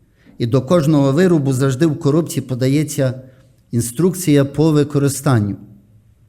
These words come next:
Якщо неправильно використовувати, ця річ не може довго послужити.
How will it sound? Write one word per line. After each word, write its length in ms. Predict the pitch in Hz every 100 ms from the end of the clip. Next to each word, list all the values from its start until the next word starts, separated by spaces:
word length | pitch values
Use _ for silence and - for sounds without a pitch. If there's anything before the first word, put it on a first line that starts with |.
| _ _ _ _
Якщо 280 | 120 117 165
неправильно 520 | 160 156 160 160 156
використовувати, 1080 | 151 156 156 151 151 208 202 180 170 170 151 - -
ця 200 | - 156
річ 220 | 147 185 135
не 140 | 147
може 280 | 156 156 147
довго 320 | 156 143 143
послужити. 760 | 143 135 147 123 117 92 -